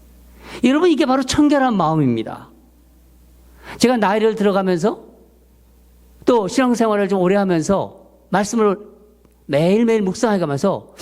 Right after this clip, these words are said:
이 말이 지-, 정말 맞는 것 같아요. 살아보니까 좀 알 것 같습니다. 마음이 좀 심플해야 돼요. 마음이 심플해야 행복해요. 복잡하면은요, 행복하지 않습니다. 이, 그러니까 단순함은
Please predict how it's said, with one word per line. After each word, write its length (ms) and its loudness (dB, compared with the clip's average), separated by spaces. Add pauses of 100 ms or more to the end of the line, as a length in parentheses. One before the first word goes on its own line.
(120)
이 120 2
말이 220 -2
지-, 380 -14
정말 280 0
맞는 300 0
것 60 -10
같아요. 420 -10 (600)
살아보니까 560 0
좀 140 0
알 160 -2
것 120 -4
같습니다. 560 -8 (1120)
마음이 400 0
좀 140 0
심플해야 640 -2
돼요. 460 -14 (600)
마음이 320 0
심플해야 760 0
행복해요. 760 -4 (720)
복잡하면은요, 1300 0 (520)
행복하지 440 -2
않습니다. 580 -12 (1600)
이, 160 2
그러니까 280 0
단순함은 1000 0